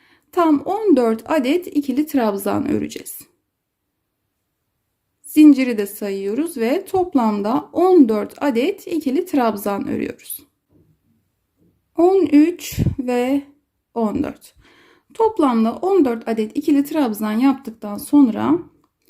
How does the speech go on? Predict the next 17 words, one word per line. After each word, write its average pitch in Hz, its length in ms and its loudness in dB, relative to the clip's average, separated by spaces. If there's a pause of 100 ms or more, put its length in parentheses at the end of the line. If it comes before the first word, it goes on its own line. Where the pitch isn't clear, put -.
(540)
şu 370 60 -6
şekilde 226 420 -2
sihirli 247 400 4
halkamızı 247 840 -4 (720)
kapatıyoruz. - 760 -10 (840)
Üç 415 200 0
tane 370 320 4
zincir 339 340 4
çekerek 233 560 -2
başlamıştık. 208 760 -12
Onun 370 280 6
tam 262 440 0 (920)
tepe 359 280 2
noktasından 214 1000 -2 (2000)
kaydırma 233 580 2
işlemi 220 440 0
ile 226 460 -2